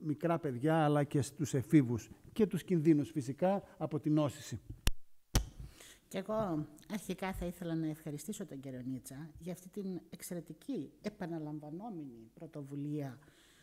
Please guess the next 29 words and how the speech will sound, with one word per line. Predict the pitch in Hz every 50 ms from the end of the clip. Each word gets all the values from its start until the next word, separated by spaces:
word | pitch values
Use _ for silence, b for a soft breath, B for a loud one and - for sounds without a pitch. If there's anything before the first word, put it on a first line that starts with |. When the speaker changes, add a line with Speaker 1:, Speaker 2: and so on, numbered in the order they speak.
| b b b
Speaker 2:
ε, | - 165 165 160
να | 131 170 175 175
τονίσει | 170 - 160 160 165 175 196 185 165 - 151 135
την | - - 160 160
αναγκαιότητα | 156 151 156 151 151 160 160 170 - 165 151 - 151 151
του | - -
εμβολιασμού | 160 147 147 156 151 147 139 139 139 143 135 139 135 - 143 156 170 190 240 254 214
σε | 175 - - 202
όλες | 202 202 196 185 170
τις | - - 160 -
ηλικίες | - 143 147 147 - - 233 247 254 233 -
και | - - 170
ειδικά | 160 143 147 147 - - 185 190 214 233
στα, | 226 - - - - 175 175 165 160 156 156 151 147 147 147 147
στα | - - 165 147
παιδιά | 143 135 135 135 127 107 101 - _ _ _
και | - 165
στους | - - 156 147 -
εφήβους. | 147 - - 147 131 110 98 92 104 - - B B B B B B B B B B B B B B B B B
Ο | - 175 180 180
κύριος | 175 - 302 285 311 302 - -
Ροηλίδης | 233 220 208 220 247 254 226 254 - -
είναι | - 262 269 269
ο | 254 269
καθήν | - 208 - - - 277 294
αρμόδιος, | 247 185 160 147 131 123 113 113 104 78 76 - - -
από | 151 147
την | - 165 175
ειδικότητά | 170 151 160 - - 220 220 - 196 180 - 175 175 175 160